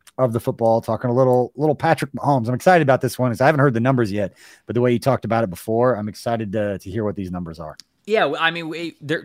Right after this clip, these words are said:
Speaker 2: we, you knew that one of the stats was gonna have to be about Mahomes, even with me
Speaker 1: <laughs>
Speaker 2: introing it by saying, "Oh, yeah, he's great, cool, what else is new?" But I, you, you have to highlight when he is so incredible. And, and something that's specific about Mahomes that I really wanted to point out that I enjoyed learning when I was looking over some of the P F F data that we have on him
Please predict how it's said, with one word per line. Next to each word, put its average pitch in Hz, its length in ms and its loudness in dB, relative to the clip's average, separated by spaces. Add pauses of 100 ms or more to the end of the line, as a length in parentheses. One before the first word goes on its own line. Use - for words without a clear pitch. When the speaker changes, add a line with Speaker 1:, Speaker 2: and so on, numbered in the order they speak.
Speaker 2:
we, 156 140 -4
you 165 180 0
knew 185 100 2
that 147 140 -2
one 123 160 0
of 110 80 -6
the 98 40 -10
stats 101 320 -6
was 123 40 -12
gonna - 160 -12
have 107 220 -8
to 110 60 -16
be 98 80 -10
about 90 220 -10
Mahomes, 98 480 -12
even 120 300 -4
with 113 160 -8
me 120 260 0
Speaker 1:
<laughs> 110 80 -2
Speaker 2:
introing 110 360 -4
it 107 80 -6
by 104 160 -4
saying, 107 360 -4
"Oh, 196 140 -2
yeah, 185 260 -4
he's 135 220 -10
great, 143 340 -6
cool, 135 380 -4
what 110 160 -4
else 123 240 -4
is 113 120 -8
new?" 117 280 0
But 131 160 0
I, 147 160 -2
you, 156 240 -4
you 156 220 -8
have 160 240 -6
to 131 60 -8
highlight 113 540 -6 (280)
when 120 160 -4
he 120 100 -2
is 110 80 -8
so 117 120 -6
incredible. 104 400 -4
And, 131 160 -6
and 131 160 -6
something 170 320 -6
that's 135 160 -10
specific 147 580 -8
about 113 260 -10
Mahomes 107 480 -8 (240)
that 104 100 -4
I 101 40 -2
really 113 260 -4
wanted 110 260 -8
to 98 80 -12
point 98 300 -10
out 120 220 -4
that 104 100 -8
I 101 40 -4
enjoyed 98 380 -8
learning 104 300 -8
when 95 120 -12
I 95 40 -10
was 95 160 -16
looking 107 160 -14
over 101 160 -12
some 104 180 -12
of 98 60 -10
the 98 80 -14
P 98 180 -14
F 95 120 -14
F 110 160 -8
data 98 220 -12
that 98 120 -18
we 98 80 -20
have 160 260 -8
on 95 180 -10
him 104 180 -12